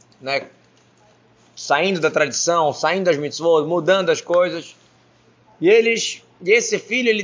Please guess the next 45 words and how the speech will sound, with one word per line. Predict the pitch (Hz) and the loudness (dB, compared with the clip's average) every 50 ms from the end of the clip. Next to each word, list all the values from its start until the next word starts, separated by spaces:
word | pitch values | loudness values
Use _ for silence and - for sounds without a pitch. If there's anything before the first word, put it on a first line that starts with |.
| 185 220 | -6 -6
ele | 214 208 208 | -4 -4 -4
sentia | - - 208 208 - - - 226 254 254 | -2 -2 -2 -2 0 0 0 2 2 2
um, | 240 220 202 190 190 | 2 0 -4 -4 -6
um | 190 - | -6 -2
peso | - 214 240 240 196 196 | 0 2 2 2 2 0
na | 202 190 | -2 -2
consciência | - 196 190 - 190 226 240 214 - 175 | -2 -2 -4 -2 -2 -2 -2 -2 -2 -4
que | 196 | -4
ele | 185 | -2
falava, | - 196 202 190 185 | 0 2 2 2 2
"Caramba, | - 202 202 190 190 165 160 | 2 0 2 2 2 2 2
eu | 170 180 | 0 0
sei | - 233 220 | 0 -4 -6
que | 226 - | -4 -2
tá | 165 | -2
errado | 143 131 131 123 - | 0 0 0 -2 -2
isso | - 117 | -6 -12
aqui, | 107 113 123 | -12 -10 -10
eu | 135 | -8
sei | - 233 226 | -8 -8 -8
que | - | -6
isso | - 185 | -6 -4
é | |
uma, | 170 165 151 | -2 -4 -2
que | - 151 | -2 -2
é | |
uma | 151 156 151 | -2 -2 -2
farsa. | - - 165 147 - - - - - _ _ _ _ _ _ _ _ _ - | -2 0 0 0 0 -2 -8 -20 -20 _ _ _ _ _ _ _ _ _ -4
Eu | 196 185 | -2 -2
sei | - - 226 226 | 2 2 2 0
que | - - | 0 -2
isso | - 180 | -4 -4
aqui | - - 190 | -2 0 2
é, | 190 185 185 185 170 170 170 | 2 2 4 4 4 4 4
é | 170 170 | 2 0
um | 170 165 | -2 -2
judaísmo | 147 147 165 170 175 165 185 160 | 0 0 0 0 0 0 -2 -2
falso. | - - 175 151 143 117 - - - _ _ _ _ - - - | 0 2 2 4 2 0 -2 -8 -18 _ _ _ _ -20 -16 -8
Não | 156 185 208 | -4 0 2
é | 196 | 2
judaísmo, | 156 139 156 156 147 139 117 98 92 90 - - | 2 4 4 4 4 2 0 -4 -8 -14 -12 -4
não | 139 175 | 0 0
é | 202 | 2
uma | 196 185 180 170 | 2 2 2 0
linha. | 160 151 156 143 120 104 | 0 0 -2 -4 -6 -8